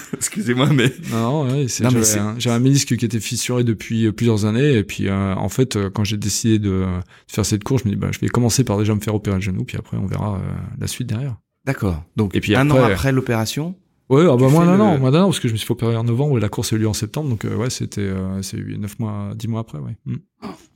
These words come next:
Speaker 1: Donc, tu, tu reprends, tu, tu te rétablis de, de cette... Euh
Speaker 2: En, oui, c'est très rapide. Alors, je remercie beaucoup mon chirurgien <laughs> de ce, l'excellent travail qu'il a fait.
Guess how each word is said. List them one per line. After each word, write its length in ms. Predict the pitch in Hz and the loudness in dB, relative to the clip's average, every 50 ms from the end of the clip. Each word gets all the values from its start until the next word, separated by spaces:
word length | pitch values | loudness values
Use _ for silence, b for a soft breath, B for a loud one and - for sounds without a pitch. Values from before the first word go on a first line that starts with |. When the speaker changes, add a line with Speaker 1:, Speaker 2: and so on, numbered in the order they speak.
| _ _ _ _ _ - | _ _ _ _ _ -4
Speaker 1:
Donc, 200 | 104 95 - - | -4 -4 -4 -6
tu, 640 | - 95 101 101 98 95 92 92 92 92 90 85 82 | -4 -2 0 2 2 2 2 2 2 0 0 -2 -4
tu 120 | - - 92 | -4 -2 -2
reprends, 560 | 87 87 92 - - 107 104 98 98 95 90 | 0 0 -2 -4 -4 -2 -2 0 0 0 -2
tu, 200 | - - 90 - | -4 -6 -8 -8
tu 140 | - - 117 | -8 -8 -6
te 80 | - | -2
rétablis 460 | - 104 - - 107 104 110 117 120 113 | -2 0 0 2 2 4 4 4 4 4
de, 180 | 107 95 92 | 4 4 4
de 200 | 90 87 90 87 82 | 2 2 2 0 0
cette... 340 | - - 101 90 - - - | 0 -2 -4 -4 -4 -4 -4
Euh 300 | 87 90 87 85 85 82 | -2 -2 0 0 0 0
Speaker 2:
En, 460 | 92 98 98 98 98 98 98 98 107 | 0 0 0 0 -2 -2 -2 0 0
oui, 100 | 120 117 | 0 0
c'est 240 | - - - 110 - | 0 -2 -6 -10 -10
très 160 | - - 98 | -10 -8 -6
rapide. 360 | 104 120 123 - 165 151 117 | -6 -6 -2 0 0 0 0
Alors, 140 | 95 87 87 | 0 -4 -4
je 80 | 92 - | -4 -2
remercie 300 | - 208 98 - - 120 | -2 -2 -2 -2 -4 -4
beaucoup 260 | 117 110 101 - 123 | -4 -6 -4 -4 -4
mon 100 | 110 104 | -4 -4
chirurgien 520 | - - 107 90 92 98 104 120 131 123 113 - - | -4 -4 -4 -4 -4 -4 -4 -4 -2 -4 -4 -6 -6
<laughs> 120 | - - | -6 -6
de 100 | 147 127 | -4 -4
ce, 280 | - - 131 - - 113 | -4 -6 -6 -2 0 2
l'excellent 320 | 123 156 139 - 143 135 127 | 2 2 4 4 4 2 2
travail 280 | - - 110 113 123 120 | 0 -2 -4 -4 -6 -6
qu'il 160 | - 131 120 | -8 -10 -12
a 60 | 113 | -10
fait. 200 | - - 165 180 | -8 -6 -6 -6